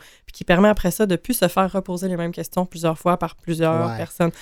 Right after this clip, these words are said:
Speaker 2: Surtout
Speaker 1: Donc,
Speaker 2: que c'est intrusif comme
Speaker 1: oui,
Speaker 2: question,
Speaker 1: oui,
Speaker 2: comme
Speaker 1: il y a
Speaker 2: un
Speaker 1: des questions un peu intrusives, justement, oui. Ben, mais ça sert vraiment à avoir un portrait qui fait que après on peut implanter plus de services de façon plus rapide. Après ça, ça va beaucoup plus vite. Mais au début, ça peut paraître un, ardu, un peu long, là, mais
Speaker 2: Mhm.
Speaker 1: c'est comme, le processus est fait comme ça, là.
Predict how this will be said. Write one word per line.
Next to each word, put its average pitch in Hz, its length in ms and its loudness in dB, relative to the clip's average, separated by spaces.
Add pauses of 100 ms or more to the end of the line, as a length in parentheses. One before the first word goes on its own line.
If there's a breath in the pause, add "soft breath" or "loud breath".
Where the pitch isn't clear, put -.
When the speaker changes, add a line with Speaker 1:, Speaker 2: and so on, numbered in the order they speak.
Speaker 2:
Surtout - 80 -4
Speaker 1:
Donc, 180 80 6
Speaker 2:
que 143 80 2
c'est 151 120 4
intrusif 117 520 -2
comme 120 160 0
Speaker 1:
oui, 98 60 2
Speaker 2:
question, 214 320 4
Speaker 1:
oui, 208 40 2
Speaker 2:
comme 208 80 2
Speaker 1:
il 208 60 4
y 214 40 6
a 208 40 10
Speaker 2:
un - 20 4
Speaker 1:
des 196 80 4
questions 214 300 -2
un 262 80 4
peu 214 100 2
intrusives, 185 460 2
justement, 170 320 0
oui. 175 220 -2 (120)
Ben, 170 160 2
mais 170 80 2
ça 165 160 -4
sert 202 320 2
vraiment 185 420 2
à 180 140 0
avoir 175 220 2
un 170 100 2
portrait - 400 -2
qui - 160 -18
fait 185 220 0
que 170 200 2 (280 loud breath)
après 165 300 4
on 175 100 4
peut 175 120 -2
implanter 170 440 0
plus 175 320 -2
de 165 100 -2
services 175 420 2
de 170 60 -2
façon 156 300 -6
plus - 120 -4
rapide. 165 360 0
Après 160 180 -4
ça, 190 100 -6
ça 175 120 -4
va 156 80 0
beaucoup 170 240 -4
plus 170 160 0
vite. 190 200 2 (200 loud breath)
Mais 175 80 8
au 196 100 8
début, 202 300 4
ça 170 120 -2
peut 175 140 2
paraître 170 460 -2
un, 151 320 -2 (100)
ardu, 160 460 -4
un 160 80 2
peu 151 160 -6
long, 156 300 -4
là, 190 120 -2
mais 165 120 -6
Speaker 2:
Mhm. 120 240 -2
Speaker 1:
c'est - 60 -14
comme, 160 240 0
le 160 120 0
processus 170 400 -8
est 151 80 -10
fait - 160 -20
comme 156 180 -12
ça, - 200 -18
là. 170 40 -20